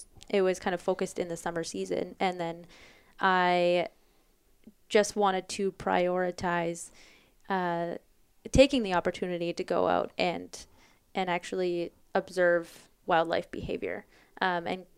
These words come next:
to kinda see that side of it, learn more from that side of it. Um, and then from there, after that, then I started getting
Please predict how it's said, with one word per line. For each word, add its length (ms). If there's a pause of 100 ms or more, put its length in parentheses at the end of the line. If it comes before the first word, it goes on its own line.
(120)
to 80
kinda 380
see 180
that 180
side 200
of 80
it, 180
learn 260
more 240
from 180
that 200
side 200
of 80
it. 140 (480)
Um, 440 (100)
and 180
then 420 (200)
from 240
there, 400
after 280
that, 380 (200)
then 240
I 80
started 380 (100)
getting 500